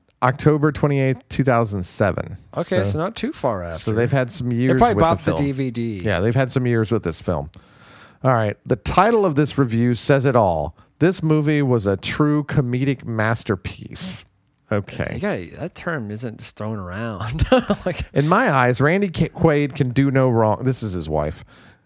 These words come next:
Speaker 1: Uh, he is the most versatile and talented actor since Jim Varney, and this film does wonders in showcasing his ability. This
Speaker 2: They're
Speaker 1: is a
Speaker 2: both
Speaker 1: tr-, this is a
Speaker 2: gross.
Speaker 1: troll, right?
Speaker 2: They
Speaker 1: This,
Speaker 2: both are gross looking
Speaker 1: this is
Speaker 2: dudes and
Speaker 1: bullshit.
Speaker 2: greasy.
Speaker 1: Everyone else in this cast is perfect,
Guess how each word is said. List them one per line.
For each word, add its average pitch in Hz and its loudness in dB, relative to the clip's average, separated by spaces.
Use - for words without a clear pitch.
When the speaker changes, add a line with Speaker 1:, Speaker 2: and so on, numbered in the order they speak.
Speaker 1:
Uh, 117 2
he 151 0
is 170 0
the 175 2
most 156 0
versatile 160 4
and 139 -2
talented 139 2
actor 123 4
since 120 -2
Jim 151 0
Varney, 131 4
and 165 6
this 165 2
film 170 4
does 156 4
wonders 139 4
in 123 0
showcasing 131 2
his 117 0
ability. 104 2
This 143 -2
Speaker 2:
They're 160 2
Speaker 1:
is 135 -6
a - 0
Speaker 2:
both 208 2
Speaker 1:
tr-, - 0
this 208 6
is - 2
a - 0
Speaker 2:
gross. 220 -2
Speaker 1:
troll, 135 2
right? 120 0
Speaker 2:
They - -2
Speaker 1:
This, 202 -4
Speaker 2:
both 190 -2
are 160 0
gross 135 -4
looking 123 -6
Speaker 1:
this 359 4
is - 2
Speaker 2:
dudes - -4
and - -4
Speaker 1:
bullshit. 208 2
Speaker 2:
greasy. 110 -8
Speaker 1:
Everyone 214 4
else 175 4
in 160 2
this 151 0
cast 135 2
is 131 0
perfect, - 0